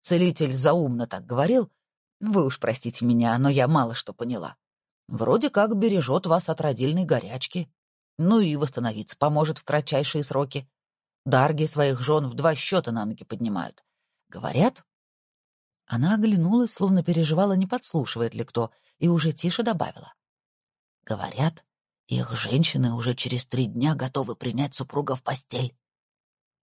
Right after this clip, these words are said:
Про родильную горячку я только в исторических любовных романах читала. И смутно представляла, что это такое, но одно знала точно.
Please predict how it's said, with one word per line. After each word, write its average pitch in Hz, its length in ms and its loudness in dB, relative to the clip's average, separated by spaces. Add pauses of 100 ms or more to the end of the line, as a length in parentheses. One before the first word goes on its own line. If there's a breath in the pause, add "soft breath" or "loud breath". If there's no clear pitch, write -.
(800)
Про 143 160 2
родильную 226 560 4
горячку 214 600 -2
я 214 140 2
только 214 300 0
в 190 60 2
исторических 175 640 -2
любовных 160 460 2
романах 156 460 0
читала. - 460 -12 (540)
И 214 120 4
смутно 254 440 0
представляла, 156 600 0
что - 180 -8
это 104 140 -8
такое, 113 420 -4 (440)
но 180 180 6
одно 180 320 4
знала 220 300 0
точно. - 440 -8